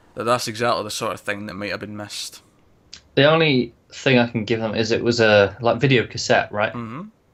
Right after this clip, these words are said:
Speaker 2: They're very easy to destroy and get rid of.
Speaker 1: They are, they are. But it, I, I'm just assuming that they, maybe they might have missed it, 'cause they left it to Trenton to go and take care of.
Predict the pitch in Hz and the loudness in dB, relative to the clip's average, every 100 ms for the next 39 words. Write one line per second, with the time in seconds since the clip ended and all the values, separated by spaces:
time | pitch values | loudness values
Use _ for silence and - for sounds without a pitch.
0 | _ _ _ _ - 98 98 113 101 98 | _ _ _ _ -4 -4 0 2 2 0
1 | 95 90 90 90 95 - 92 85 85 98 | -2 -6 -10 -10 -10 -8 -6 -6 -8 -10
2 | 90 85 87 87 85 - _ _ _ _ | -6 -4 -2 -4 -6 -14 _ _ _ _
3 | _ _ _ - _ _ - 185 131 123 | _ _ _ -20 _ _ -4 2 4 4
4 | 120 - - - 135 110 110 110 - _ | 0 -6 -16 -6 -2 0 0 -2 -10 _
5 | _ - 131 113 117 - _ 139 147 156 | _ -2 0 2 -2 -4 _ 2 4 2
6 | 160 160 151 139 135 127 120 90 110 113 | 2 -2 -6 -6 -4 -4 -6 -8 -6 -4
7 | 113 110 101 104 143 127 139 151 - 135 | -4 -4 -6 -8 -10 -4 -2 -2 -4 -12
8 | 120 - 110 113 - 117 117 117 117 110 | -10 -4 -4 -4 -10 -10 -10 -8 -10 -8
9 | 117 113 113 110 | -4 -4 -4 -8